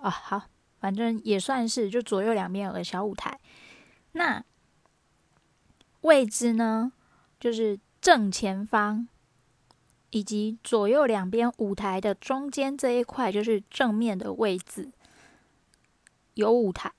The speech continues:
诶，有，有座位。然后呢，为什么我会说倒三角？然后在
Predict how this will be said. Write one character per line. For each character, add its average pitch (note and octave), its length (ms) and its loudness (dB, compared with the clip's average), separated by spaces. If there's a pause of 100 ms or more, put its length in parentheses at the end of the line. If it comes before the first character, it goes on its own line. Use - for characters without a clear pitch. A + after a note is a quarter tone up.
(140)
诶， G3+ 280 4
有， G#3 300 4
有 A3 120 6
座 A#3+ 300 2
位。 A#3 300 4 (300)
然 A3 280 2
后 D4 300 0
呢， B3 500 0
为 D#4+ 140 0
什 B3+ 80 -4
么 F3+ 100 -2
我 F3+ 40 0
会 A3 100 2
说 A3+ 160 0
倒 A3 240 0
三 F#3 260 -4
角？ - 180 -4 (360)
然 A3 200 2
后 D4 180 -2
在 A#3+ 400 0